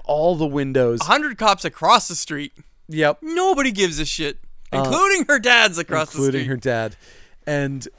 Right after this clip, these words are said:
Speaker 1: they're like, "Well, I guess we should probably go do something." They finally
Speaker 2: <laughs>
Speaker 1: break down the door. They go in, and they're like,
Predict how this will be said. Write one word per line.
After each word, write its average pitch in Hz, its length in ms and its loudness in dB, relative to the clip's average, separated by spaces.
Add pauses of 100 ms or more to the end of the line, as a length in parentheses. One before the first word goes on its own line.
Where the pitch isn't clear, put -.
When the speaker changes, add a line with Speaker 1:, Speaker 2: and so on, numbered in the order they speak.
Speaker 1:
they're 143 360 0
like, 123 380 -4 (960)
"Well, 156 400 2 (420)
I 135 80 -8
guess 175 240 -6
we 175 60 -8
should 147 140 -10
probably 151 220 6
go 139 160 2
do 123 160 -2
something." 117 320 -6
They 117 80 -6
finally 277 360 4
Speaker 2:
<laughs> - 60 -2
Speaker 1:
break 165 220 0
down 151 220 4
the 147 80 0
door. 127 280 0
They 135 140 0
go 135 260 0
in, 123 220 -4 (300)
and 139 120 -4
they're 151 80 2
like, 147 240 0